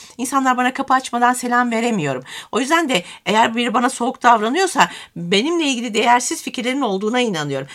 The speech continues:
Çünkü ben değersizim. Çünkü ben önemsizim. Geri, geri, geri gidelim." Bir sürü negatif düşünce var. Hanımefendi şunu söyleyecek. Yani o komşunun derdi olur, sıkıntısı olur, bir şey olur. Ben selam vereyim.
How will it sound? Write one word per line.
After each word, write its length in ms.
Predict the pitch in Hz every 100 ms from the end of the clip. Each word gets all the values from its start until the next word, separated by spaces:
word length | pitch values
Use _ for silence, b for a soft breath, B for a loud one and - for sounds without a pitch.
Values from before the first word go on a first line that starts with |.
| -
Çünkü 200 | 359 392
ben 200 | 339 302
değersizim. 480 | 262 254 247 196 160
Çünkü 180 | 262 339
ben 140 | 311
önemsizim. 500 | 302 277 254 185 175
Geri, 180 | 240 247
geri, 180 | 254 240
geri 180 | 240
gidelim." 280 | 214 226 277
Bir 60 | 311
sürü 160 | 330
negatif 360 | 277 240 - 190
düşünce 300 | 180 - 139
var. 120 | 101 B B -
Hanımefendi 540 | - 523 480 392 392
şunu 180 | 381 392
söyleyecek. 460 | - 170 - - 302
Yani 280 | 381 254 B B B
o 100 | 453
komşunun 600 | - 262 233 - 139 175 - _ _ _ _
derdi 320 | 349 359 339
olur, 200 | 339 339
sıkıntısı 480 | 330 - 339 320 -
olur, 140 | 330 320
bir 40 |
şey 140 | - 339
olur. 100 | 330
Ben 120 | 370 480
selam 380 | 480 480 440
vereyim. 240 | 381 330